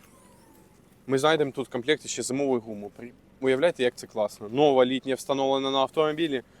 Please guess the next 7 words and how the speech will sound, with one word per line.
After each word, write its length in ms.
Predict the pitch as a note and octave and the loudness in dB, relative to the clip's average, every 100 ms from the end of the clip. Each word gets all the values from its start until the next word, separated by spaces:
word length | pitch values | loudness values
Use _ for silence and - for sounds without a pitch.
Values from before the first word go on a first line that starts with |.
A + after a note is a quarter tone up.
| _ _ | _ _
зимова. 680 | B2 A#2 D#3 E3+ F#3 C3 G#2+ - _ _ _ | -6 0 2 4 2 2 0 -6 _ _ _
Тут 180 | D#3+ C3+ | -6 -6
дві, 320 | C#3+ E3 D3 | -6 -2 0
е, 760 | B2 E2 A2 A#2 A#2 A#2 A2+ A#2 B2 A2+ A#2 | 0 -4 -6 -4 -2 -2 -4 -6 -12 -20 -18
дві 180 | B2+ D3+ | -8 -6
шини 280 | - D3 C3 | -4 -4 -2
є 160 | C3+ | -2